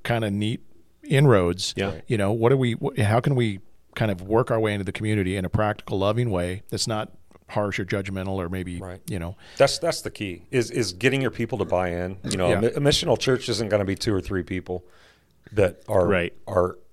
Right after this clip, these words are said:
Speaker 3: absolutely convicted to be missional.
Speaker 2: Yeah.
Speaker 3: It's gonna be when, when a local church buys in.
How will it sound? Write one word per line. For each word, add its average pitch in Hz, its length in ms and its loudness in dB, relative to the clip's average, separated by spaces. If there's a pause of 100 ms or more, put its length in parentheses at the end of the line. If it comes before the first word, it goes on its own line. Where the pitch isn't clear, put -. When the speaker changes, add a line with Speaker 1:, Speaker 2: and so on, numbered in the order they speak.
Speaker 3:
absolutely 95 600 -4
convicted 85 480 -8
to 85 60 -8
be 80 140 -10
missional. 85 500 -10
Speaker 2:
Yeah. 90 160 -4
Speaker 3:
It's - 140 -6
gonna 117 160 4
be 101 160 0
when, 92 280 -2
when 95 200 0
a 87 60 0
local 92 300 0
church 87 320 -6
buys 82 280 -4
in. 80 200 -8